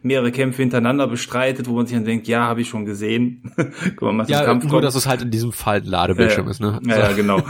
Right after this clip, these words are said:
Speaker 2: <laughs> Das
Speaker 1: Aber,
Speaker 2: ist nervig.
Speaker 1: ähm, an-, ansonsten so dieses Prinzip eben, die richtige Waffe für den richtigen Gegner auszuwählen und vielleicht vorher mit Buffs und Debuffs zu arbeiten, finde ich auch, äh, bei, bei zehn Kämpfen hintereinander nicht ermüdend, sondern macht Spaß und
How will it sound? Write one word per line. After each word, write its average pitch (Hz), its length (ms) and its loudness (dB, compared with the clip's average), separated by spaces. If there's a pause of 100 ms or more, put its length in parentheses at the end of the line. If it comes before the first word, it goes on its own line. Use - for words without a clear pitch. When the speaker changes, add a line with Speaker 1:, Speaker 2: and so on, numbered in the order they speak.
(140)
Speaker 2:
<laughs> 143 240 -4
Das 127 100 0
Speaker 1:
Aber, 113 160 4
Speaker 2:
ist 98 80 2
nervig. 95 340 -2 (200)
Speaker 1:
ähm, 110 260 0
an-, 120 280 -2
ansonsten 131 680 -2
so 127 100 2
dieses 117 320 -2
Prinzip 147 640 -4
eben, 120 560 0
die 120 160 -2
richtige 120 520 -2
Waffe 131 260 -2
für 127 140 -4
den 117 140 0
richtigen 113 440 -4
Gegner 143 400 -2
auszuwählen 123 1000 0
und 123 200 -2
vielleicht 117 560 0
vorher 123 240 -2
mit 104 140 -2
Buffs 123 260 -2
und 110 140 -6
Debuffs 113 360 -2
zu 110 140 -4
arbeiten, 107 520 -2
finde 107 320 -6
ich 101 200 -10
auch, 107 320 -2 (680)
äh, 107 280 -2
bei, 104 320 0
bei 98 140 -2
zehn 127 300 0
Kämpfen 117 360 -2
hintereinander 110 500 0
nicht 120 240 -2
ermüdend, 117 500 0
sondern 104 300 -2
macht 101 240 -6
Spaß 113 540 -2
und 95 340 -8